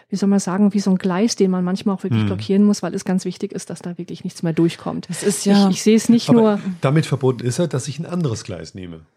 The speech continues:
Speaker 1: Genau.
Speaker 2: Das ist das, was ich meine, weißt du?
Speaker 1: Genau, aber der,
Speaker 2: Also
Speaker 1: der
Speaker 2: was
Speaker 1: Vorgang
Speaker 2: sag ich,
Speaker 1: des
Speaker 2: ich nehme nicht
Speaker 1: Blockierens
Speaker 2: den Weg, sondern den. Das
Speaker 1: Genau,
Speaker 2: ich, ich,
Speaker 1: ja.
Speaker 2: ich entscheide mich einfach für eine andere Option.
Speaker 1: Genau,
Speaker 2: Ja.
Speaker 1: und das, und deswegen ist es ja immer ein Blockieren und, das
Speaker 2: Mhm,
Speaker 1: heißt,
Speaker 2: genau.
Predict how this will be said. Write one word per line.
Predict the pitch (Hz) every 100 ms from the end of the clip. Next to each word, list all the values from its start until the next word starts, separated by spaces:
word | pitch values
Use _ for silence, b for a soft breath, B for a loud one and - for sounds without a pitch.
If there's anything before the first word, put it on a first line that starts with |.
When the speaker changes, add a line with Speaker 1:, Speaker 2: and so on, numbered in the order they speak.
| _ _ _ _ _
Speaker 1:
Genau. | - 381 180 175
Speaker 2:
Das | 160
ist |
das, | 170 123
was | 135
ich | 143
meine, | 208 107
weißt | 120 -
du? |
Speaker 1:
Genau, | 262 185
aber | 202
der, | 226
Speaker 2:
Also | 160
Speaker 1:
der | 226
Speaker 2:
was | 240
Speaker 1:
Vorgang | 262 254
Speaker 2:
sag | 247
ich, |
Speaker 1:
des |
Speaker 2:
ich | 156
nehme | 165
nicht | 139
Speaker 1:
Blockierens | 294 330 247
Speaker 2:
den | 160
Weg, | 196 196
sondern | - 147 147 135
den. | 107 92
Das | 101
Speaker 1:
Genau, | 220 190 165
Speaker 2:
ich, | 107
ich, | -
Speaker 1:
ja. | 190
Speaker 2:
ich | -
entscheide | 135 113 120 165
mich | 175 131
einfach | 127 160
für | 139
eine | 113 113 110
andere | 117 139 139 127
Option. | 131 135 - - 226 123 101
Speaker 1:
Genau, | 87 262 214
Speaker 2:
Ja. |
Speaker 1:
und | 196
das, | 214 -
und | 240
deswegen | 226 - 262
ist | 226 240
es | -
ja | 220
immer | 220 233
ein | - 214
Blockieren | 214 208 - 220 208
und, | 220 330 - _
das | - 127
Speaker 2:
Mhm, | 107
Speaker 1:
heißt, | 208 -
Speaker 2:
genau. | - 123